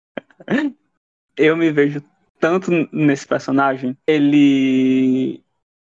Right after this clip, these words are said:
toda a insegurança dele, ver o romancezinho dele com a El, foi a coisa mais linda. <laughs> Eu fiquei em completo pânico, porque eu sou muito bestinha pra essas coisas de,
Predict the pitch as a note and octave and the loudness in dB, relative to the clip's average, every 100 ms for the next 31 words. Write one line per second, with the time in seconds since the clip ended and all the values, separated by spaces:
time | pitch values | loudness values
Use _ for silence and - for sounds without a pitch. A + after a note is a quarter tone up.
0 | - - D3 D3+ D3+ C#3+ C#3+ D3 D#3 D3 | -8 -4 -2 0 0 -2 -4 -4 -2 0
1 | D3 C3+ C3+ D3+ C3+ B2+ C3+ B2+ B2+ B2+ | 0 0 -2 -4 -2 0 0 0 -2 -2
2 | C3 B2+ B2 B2+ D3 C3+ C3 - C3 C3 | -2 -2 -4 -4 -4 -4 -6 -8 -6 -2
3 | C3 B2+ B2+ C3+ - B2+ B2 B2+ C3+ C#3 | -2 -2 -4 -6 -6 -4 -4 -4 -4 -6
4 | C3 C#3 C#3 C#3 D3 D#3+ F3 E3 D#3 - | -4 -2 -2 -2 -4 -6 -6 -4 -6 -10
5 | - _ _ _ _ _ _ _ - - | -20 _ _ _ _ _ _ _ -14 -12
6 | - - - D#4+ F#4 _ _ _ - D#3+ | -16 -16 -10 -10 -10 _ _ _ -2 -2
7 | D3 E3+ D#3 D3+ D3 D3 D3 D3 D3 C#3+ | 0 -2 0 0 2 0 -2 -6 -6 -2
8 | C3+ C3+ F#3 F#3 - C#3+ C3+ C3+ _ C#3 | -2 -2 -6 -6 -2 -2 -4 -10 _ -6
9 | C#3 B2+ B2 B2+ B2 C3+ C#3 C#3+ - C#3 | -2 -4 -2 -4 -4 -2 -4 -4 -4 -2
10 | B2+ B2 - B2 B2+ - - B2+ B2+ C3 | -2 -4 -8 -8 -12 -16 -6 -4 -4 -8
11 | B2 B2 C#3 | -8 -8 -10